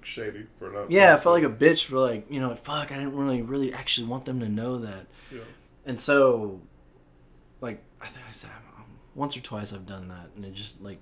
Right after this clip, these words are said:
Speaker 2: affected me the wrong way, and it's, I didn't like it. And so, yeah, like, uh, it's really, really a strong thing for me. It's just, like, I'm not gonna, no. Like, if so, yeah, it's like, if anybody out there, like,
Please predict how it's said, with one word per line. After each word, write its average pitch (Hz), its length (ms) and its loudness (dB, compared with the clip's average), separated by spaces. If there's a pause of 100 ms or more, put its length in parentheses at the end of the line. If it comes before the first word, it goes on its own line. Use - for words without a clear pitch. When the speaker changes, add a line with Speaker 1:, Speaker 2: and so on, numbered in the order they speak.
(160)
Speaker 2:
affected 113 420 -4
me 110 180 -2
the 101 140 -8
wrong 101 320 -10
way, 92 280 -12
and 92 120 -14
it's, 87 180 -18
I - 80 -14
didn't 101 220 -10
like 98 240 -12
it. 80 140 -18 (480)
And 107 120 -10
so, 135 120 -2
yeah, 143 180 6
like, 113 340 -4
uh, 120 60 -8 (340)
it's 120 180 -14
really, 139 280 4
really 139 200 0
a 120 80 -4
strong 120 420 -4
thing 117 260 -8
for 107 120 -14
me. 92 300 -14
It's 95 80 -16
just, 101 120 -18
like, 95 180 -14
I'm 113 120 -8
not 113 200 -8
gonna, 110 280 -8 (640)
no. 104 280 -8 (560)
Like, 127 100 4
if 131 160 4
so, 120 420 8 (920)
yeah, 117 200 0
it's 107 100 -8
like, 107 140 -10
if 98 120 -8
anybody 139 360 4
out 131 220 0
there, 123 200 0
like, 110 220 -6